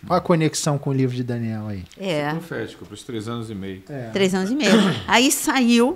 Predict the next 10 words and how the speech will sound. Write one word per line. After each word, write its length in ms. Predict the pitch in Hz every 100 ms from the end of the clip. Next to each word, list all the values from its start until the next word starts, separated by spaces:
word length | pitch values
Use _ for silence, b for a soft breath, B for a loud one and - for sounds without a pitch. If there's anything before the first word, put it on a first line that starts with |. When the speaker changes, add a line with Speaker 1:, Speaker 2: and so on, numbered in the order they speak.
| - _ _ 156
Speaker 2:
da 260 | 175 214
ressurreição 760 | 208 247 247 233 214 202 - 190
de 120 | 180
Jesus 500 | 185 175 156 147 165
e 80 | 175
da 300 | 165 165 190
ascensão 600 | 247 - 202 - 175 180
de 140 | 180
Jesus. 560 | 175 170 156 156 185 - B B B B
Então, 180 | 220